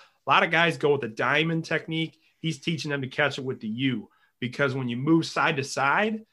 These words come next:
it gives you more range of motion, where if you're in the diamond, you're going up, down to the side, your range of movement is a lot less than being like a diamond going back and forth, up and down. You catch radius, the ball comes up to you, you're able to push out rather than, you know, being more limited by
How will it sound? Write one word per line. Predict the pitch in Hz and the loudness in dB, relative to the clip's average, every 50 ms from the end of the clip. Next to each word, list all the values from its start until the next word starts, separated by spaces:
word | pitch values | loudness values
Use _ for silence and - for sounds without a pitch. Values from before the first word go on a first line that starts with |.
| _ _ _ _ _ _ | _ _ _ _ _ _
it | 131 131 131 | -8 -6 0
gives | 165 165 156 139 | 0 0 0 0
you | 156 | -4
more | 147 143 143 147 151 135 | -4 -2 0 0 0 0
range | 127 127 127 135 151 160 160 143 | 0 -2 -2 -2 -2 -2 -2 -4
of | 139 120 | -4 -4
motion, | 117 127 139 151 151 147 - 120 | -2 0 2 2 0 0 -2 -4
where | 113 113 117 | -4 -2 -2
if | 123 120 | -2 -2
you're | 156 139 | -2 -4
in | 120 117 | -4 -4
the | 110 | -4
diamond, | 107 107 135 135 156 170 165 147 131 117 117 | -4 -2 0 2 2 2 2 0 -4 -4 -6
you're | 113 | -6
going | 110 120 135 123 120 117 117 - | -6 -4 -4 -2 -2 -4 -4 0
up, | 160 147 139 - - | 0 0 0 0 -2
down | - 151 139 135 135 | -2 0 0 0 0
to | 127 135 | -2 -4
the | 117 110 | -8 -8
side, | 107 - - 165 165 160 151 143 131 127 - - - _ _ | -10 -4 0 2 4 4 4 2 0 -2 -8 -14 -20 _ _
your | 127 120 | -8 -6
range | 123 139 143 147 156 156 151 135 | -2 0 0 0 0 0 -2 -2
of | 131 | -4
movement | 117 127 147 156 160 147 127 120 120 | -2 -2 0 0 0 0 0 -4 -2
is | 113 | -4
a | 113 | -4
lot | 110 117 123 127 139 117 113 | -4 0 2 2 2 0 0
less | 127 135 127 113 - | -2 -2 -2 -2 -4
than | - 123 110 107 | -8 -6 -6 -6
being | 110 113 113 113 | -6 -6 -6 -6
like | 113 110 107 104 104 110 | -4 -4 -6 -6 -8 -10
a | |
diamond | 104 107 123 123 139 151 147 135 117 107 110 110 | -10 -4 0 2 2 2 2 0 -2 -6 -6 -6
going | 113 110 107 107 | -6 -6 -6 -4
back | 110 120 120 120 117 - | -2 -2 -2 -2 -2 -4
and | 135 113 | -8 -10
forth, | - _ 123 123 123 120 - _ _ | -8 _ -2 -2 -2 -2 -4 _ _
up | 143 135 127 - | -4 -2 -2 -2
and | 135 123 117 | -6 -4 -4
down. | 120 120 123 123 127 | -2 -2 -2 -2 -2
You | 123 117 107 110 | -4 -6 -8 -10
catch | - - 185 185 185 - - | -2 2 2 2 2 0 -2
radius, | 143 135 127 123 123 120 120 - | 0 0 2 2 0 -2 -4 -8
the | - | -12
ball | 107 - 147 143 151 147 143 | -2 2 6 6 6 6 4
comes | - 151 143 131 135 | 2 -4 -2 0 0
up | 147 151 147 | 0 0 -2
to | - 139 | -4 -6
you, | 123 113 | -4 -2
you're | 113 113 | -2 -2
able | 123 127 131 139 | -4 -4 -6 -6
to | 139 - | -8 -10
push | 120 - _ - 156 147 - - - _ | -14 -12 _ -2 -2 -2 -2 -6 -10 _
out | 117 123 135 165 185 - - - _ - _ _ _ _ _ _ | 2 2 4 2 2 -2 -8 -18 _ -20 _ _ _ _ _ _
rather | 147 135 139 139 139 | 0 2 2 2 0
than, | 131 127 127 123 120 120 | 0 0 -2 -2 -2 -2
you | 120 123 | -4 -2
know, | 123 113 | -4 -4
being | 110 135 143 151 151 | -4 -4 -4 -4 -4
more | 139 131 127 120 | -4 -4 -2 -2
limited | 113 120 139 165 165 147 - - 120 113 | -2 0 0 0 0 0 -2 -4 -6 -4
by | 110 113 113 110 110 107 | 0 0 0 0 0 -2